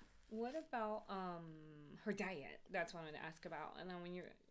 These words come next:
this would just be me wondering because I don't know anything and I'm learning as I hear you speak about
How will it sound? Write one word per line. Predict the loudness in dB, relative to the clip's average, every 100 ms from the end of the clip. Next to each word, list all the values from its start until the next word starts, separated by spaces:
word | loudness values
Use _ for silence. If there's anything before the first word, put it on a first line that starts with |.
| -20 -20 -20 -6
this | -4 -4
would | -6 -10
just | -10 -12 -8
be | -6
me | -4 -6 -6 -6
wondering | -6 -4 -4 -6 -6
because | -6 -4
I | -2
don't | -2
know | -4 -4
anything | -6 -6 -6 -6
and | -6
I'm | -8 -6
learning | -4 -4 -4 -6 -8
as | -8
I | -8 -8
hear | -10
you | -8 -8
speak | -10 -6 -4 -4 -6 -14 -18 -20 -16 -8
about | -4 0 0 -2